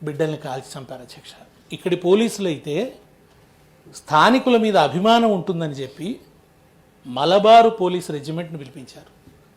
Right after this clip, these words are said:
దాని ద్వారా కాల్పులు జరిపించి అనేక మందిని, ఆ, ఆ, నెత్తుటేరులు పారించినటువంటి చరిత్ర ఉంది అధ్యక్ష. రెండు వేల ఏడులో ఖమ్మం జిల్లా ముదిగొండలో రైతులను కాల్చి చంపిన ఘటనను మర్చిపోగలం అధ్యక్ష.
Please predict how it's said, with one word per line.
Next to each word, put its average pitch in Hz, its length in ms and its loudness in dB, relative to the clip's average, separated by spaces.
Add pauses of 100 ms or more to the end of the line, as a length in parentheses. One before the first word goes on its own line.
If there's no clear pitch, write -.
(680)
దాని 214 280 6
ద్వారా 214 240 8
కాల్పులు 175 420 2
జరిపించి 160 400 -6
అనేక 185 380 4
మందిని, 196 460 -2 (680)
ఆ, 139 280 -10 (400)
ఆ, 139 100 -10
నెత్తుటేరులు 185 580 0
పారించినటువంటి 151 840 -8 (560)
చరిత్ర 139 260 -2
ఉంది 123 180 -6
అధ్యక్ష. - 340 -14 (1160)
రెండు 196 300 6
వేల 285 240 10
ఏడులో 262 580 8
ఖమ్మం 233 260 2
జిల్లా 233 280 4
ముదిగొండలో 220 720 2
రైతులను 196 600 -2
కాల్చి 180 420 -6
చంపిన 165 220 -10
ఘటనను 185 380 -10
మర్చిపోగలం 170 520 -10
అధ్యక్ష. 147 320 -20